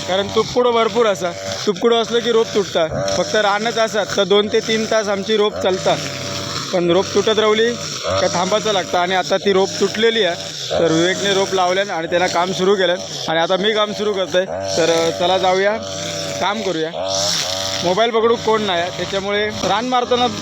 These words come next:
दिसा जाऊ नाही. आता मी विवेकला दाखवतोय, कारण मी थांबलोय म्हणून मी विवेकला दाखवतोय. तर चला आता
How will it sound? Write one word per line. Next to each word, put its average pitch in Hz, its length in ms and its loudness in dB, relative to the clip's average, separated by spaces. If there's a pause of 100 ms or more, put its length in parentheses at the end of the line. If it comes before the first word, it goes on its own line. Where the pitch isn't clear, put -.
(320)
दिसा 202 240 0
जाऊ 196 200 2
नाही. 180 200 -4 (480)
आता 185 200 0
मी 190 120 2
विवेकला 214 380 2
दाखवतोय, 214 440 2
कारण 208 260 2
मी 220 140 0
थांबलोय 220 440 0
म्हणून 220 220 -2
मी 226 80 -2
विवेकला 208 360 2
दाखवतोय. 147 380 0 (540)
तर 160 220 4
चला 180 320 0
आता 196 220 0